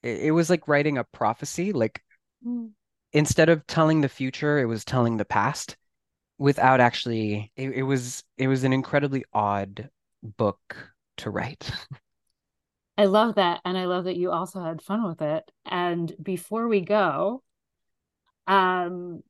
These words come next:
Speaker 2: I'm gonna ask you for some book recommendations.
Speaker 1: Sure. So loved Sea Change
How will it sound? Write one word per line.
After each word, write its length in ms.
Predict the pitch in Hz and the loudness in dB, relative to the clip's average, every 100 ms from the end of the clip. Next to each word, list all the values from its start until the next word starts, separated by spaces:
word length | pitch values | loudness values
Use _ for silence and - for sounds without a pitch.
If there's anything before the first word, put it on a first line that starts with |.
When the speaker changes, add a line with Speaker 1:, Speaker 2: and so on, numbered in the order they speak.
| _ _ _ - | _ _ _ -6
Speaker 2:
I'm 80 | 277 | -4
gonna 120 | 208 | -4
ask 260 | 185 190 - | -6 -6 -4
you 120 | 196 | -4
for 180 | - 185 | -4 -8
some 220 | - 170 | -4 -4
book 200 | 208 - | -4 -6
recommendations. 880 | - 160 151 147 147 - - 190 202 - - - | -8 -6 -8 -8 -10 -14 -14 -16 -14 -18 -18 -4
Speaker 1:
Sure. 840 | - - 113 127 147 117 87 82 - - - - - | 0 4 8 8 10 8 6 2 -4 -20 -20 -20 -16
So 880 | - - - 147 139 139 139 135 - - _ - | -6 -2 4 6 8 8 6 4 0 -8 _ -16
loved 1040 | 117 113 120 127 127 131 139 139 135 - 151 151 - _ _ _ _ | -10 -6 2 6 6 8 6 4 -2 -6 -6 -6 -10 _ _ _ _
Sea 340 | - - 123 127 | -10 -4 -4 -4
Change 720 | - 110 104 101 104 104 | 0 0 0 -2 -4 -6